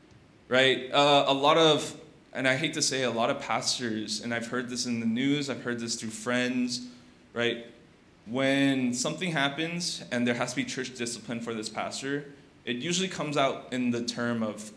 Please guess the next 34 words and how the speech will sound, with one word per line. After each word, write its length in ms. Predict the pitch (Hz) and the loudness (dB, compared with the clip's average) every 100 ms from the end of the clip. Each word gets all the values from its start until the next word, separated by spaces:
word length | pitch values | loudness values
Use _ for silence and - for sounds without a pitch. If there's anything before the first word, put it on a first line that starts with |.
| 120 | -4
"There 140 | 123 | -2
was 140 | 123 | 0
a 60 | 127 | -2
moment 460 | 113 120 120 120 117 | 0 2 0 -2 -8
of 160 | - | -12
weakness." 600 | 110 107 - - - - - - - - - - - _ - - - - - - - - - _ _ _ - - | -12 -14 -16 -16 -14 -14 -16 -20 -20 -20 -20 -20 -20 _ -20 -20 -20 -20 -20 -20 -20 -20 -20 _ _ _ -20 2
But 120 | 180 | 4
when 200 | 180 196 | 6 4
Paul 340 | 190 214 262 269 | 2 6 6 6
talks 380 | - 175 180 | 2 2 2
about 300 | 180 180 170 | -2 0 0
a 40 | 135 | 0
moment, 460 | 127 131 151 147 143 - | -2 -2 -2 -4 -8 -6
or 340 | 135 127 120 - - | 2 2 2 -4 -2
talks 280 | 139 160 - | 0 0 0
about 260 | 147 127 | 2 2
our 120 | 120 | 2
weakness, 500 | 120 123 139 123 113 | 0 -2 -4 -6 -6
he's 140 | 127 139 | -8 -6
not 180 | 180 185 | -6 -4
talking 200 | 180 180 | -4 -2
about 180 | 160 | -2
a 40 | 113 | -2
single 500 | - - 131 127 123 | -4 -4 -4 -2 0
moment. 460 | 110 113 110 101 - - - - - - _ - - - | -2 -2 -6 -8 -14 -20 -20 -20 -20 -20 _ -20 -12 -2
He's 180 | 156 156 | -2 0
actually 360 | 135 175 220 208 | -2 0 0 -2
talking 440 | - 135 - 143 | 0 -2 0 -4
about 380 | 123 120 117 - | 0 0 0 -6
our 120 | 117 113 | -10 -10
constant 800 | - - 131 135 - - 139 135 | -14 -8 -6 -4 -6 -8 -6 -6
state 440 | - - 110 107 - - | -6 -6 -8 -8 -12 -14
of 240 | 110 - 110 | -14 -12 -12
weakness, 640 | 107 107 107 - - - | -12 -12 -14 -14 -14 -16